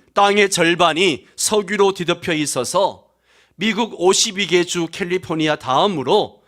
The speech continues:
미국에서 두 번째로 부유한 주라고 합니다. 그래서 텍사스에서는 건축을 위한 공사를 하다가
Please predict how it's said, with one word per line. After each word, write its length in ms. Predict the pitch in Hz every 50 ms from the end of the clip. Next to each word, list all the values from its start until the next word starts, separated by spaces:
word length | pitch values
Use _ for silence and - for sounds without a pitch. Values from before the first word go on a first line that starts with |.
| _ _ _ _ _ _
미국에서 520 | - 175 202 202 175 165 165 - 185 170 -
두 160 | - 190 196
번째로 800 | 254 269 269 269 262 - - 175 139 135 175 208 208 202 - _ _ _ _
부유한 680 | - - 127 123 127 131 131 131 135 135 127 131 139 139
주라고 560 | - - - 196 170 147 120 107 104 135 151
합니다. 540 | 143 143 131 120 110 101 92 - - - _ _ _ _ _ _ _ _ -
그래서 580 | - 123 123 123 123 - 131 135 135 135 135 - _ _ _ -
텍사스에서는 1000 | - 175 156 - 165 147 - - 143 127 120 120 - 120 127 131 123 123 123 - _ _ _
건축을 580 | - 160 156 170 170 - - 185 160 165 156 151
위한 200 | 151 151 143 143
공사를 480 | - - 135 139 156 - 160 147 151 147
하다가 560 | 127 113 - 98 92 87 95 98 98 95 104